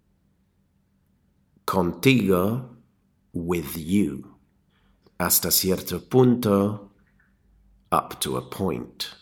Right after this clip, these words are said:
No estoy de acuerdo. I disagree. Capullo.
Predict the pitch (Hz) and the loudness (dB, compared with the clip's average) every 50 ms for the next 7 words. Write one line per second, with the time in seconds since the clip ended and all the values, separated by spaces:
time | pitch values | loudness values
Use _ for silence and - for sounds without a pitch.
0 | _ _ _ _ _ _ _ _ _ _ _ _ _ _ _ _ _ _ _ _ | _ _ _ _ _ _ _ _ _ _ _ _ _ _ _ _ _ _ _ _
1 | _ _ _ _ _ _ _ _ _ _ _ _ _ _ _ _ - 101 101 104 | _ _ _ _ _ _ _ _ _ _ _ _ _ _ _ _ 4 6 8 8
2 | 117 123 127 - - - 107 101 98 87 95 90 82 80 - - 104 104 117 120 | 6 6 4 0 2 4 6 6 6 6 4 2 2 2 -2 0 4 6 6 6
3 | 123 123 120 123 131 123 123 127 127 131 127 127 - - - _ _ _ _ - | 6 4 2 2 4 4 4 4 2 0 -2 -6 -10 -16 -20 _ _ _ _ -2
4 | 87 85 80 - 90 85 - - - 67 71 85 76 69 57 50 - - - _ | -2 -2 -2 -2 -2 -2 -2 -2 -2 -4 -6 -6 -6 -6 -6 -8 -12 -16 -20 _
5 | _ _ _ _ _ _ _ _ _ _ _ _ _ _ _ _ _ _ _ _ | _ _ _ _ _ _ _ _ _ _ _ _ _ _ _ _ _ _ _ _
6 | _ _ _ _ _ _ _ _ _ _ _ _ _ _ _ - - 98 87 - | _ _ _ _ _ _ _ _ _ _ _ _ _ _ _ -2 -2 -2 -2 -2
7 | - - - 131 151 147 113 95 92 90 92 98 107 113 127 131 | -4 0 2 4 4 6 4 4 2 0 0 -2 -4 -6 -8 -10